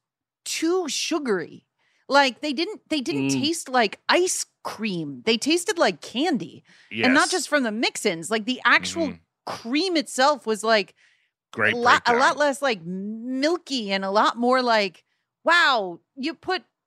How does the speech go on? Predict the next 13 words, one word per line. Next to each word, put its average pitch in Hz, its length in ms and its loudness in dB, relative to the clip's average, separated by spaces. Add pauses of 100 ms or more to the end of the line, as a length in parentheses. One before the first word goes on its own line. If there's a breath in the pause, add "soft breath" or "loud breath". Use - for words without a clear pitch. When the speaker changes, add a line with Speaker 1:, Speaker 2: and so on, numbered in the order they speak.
(140)
Speaker 1:
three 359 180 0
or 349 80 0
four 294 240 2
extra 240 340 -2
tablespoons 262 1000 -4
of 196 120 -6
sugar 226 340 2
per 233 360 0
serving 196 540 -2
into 170 240 -6
this, 143 460 -6 (460)
um, 208 200 6
Speaker 3:
Yeah. - 140 2